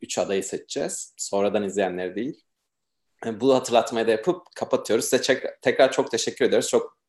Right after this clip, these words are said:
keyifli bir sohbet oldu. Eğitim alanında olmayan bir sürü, e, izleyicimiz de keyif alarak izlemişler. Bize yazdıkları yorumlardan onu anlıyoruz. Çok, tekrar çok teşekkür ediyoruz.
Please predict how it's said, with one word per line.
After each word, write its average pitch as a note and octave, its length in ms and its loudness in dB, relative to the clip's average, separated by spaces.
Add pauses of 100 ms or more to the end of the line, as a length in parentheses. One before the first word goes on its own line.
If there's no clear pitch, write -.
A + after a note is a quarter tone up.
keyifli G#2+ 340 2
bir A2+ 60 -8
sohbet F#2+ 360 -2
oldu. G2 220 2
Eğitim G#2+ 320 2
alanında A#2 380 6
olmayan A#2 500 4 (460)
bir A2 60 -8
sürü, A#2+ 520 6 (180)
e, G#2+ 160 2
izleyicimiz A2 460 -2
de - 80 2
keyif A2+ 280 4
alarak A2+ 260 4
izlemişler. G2+ 500 -2
Bize G2+ 140 0
yazdıkları G2 420 2
yorumlardan G2 420 2
onu G2 160 0
anlıyoruz. G2 720 -4 (520)
Çok, - 280 0
tekrar A2+ 300 4
çok - 200 -2
teşekkür G#2 360 -4
ediyoruz. A#2+ 640 -2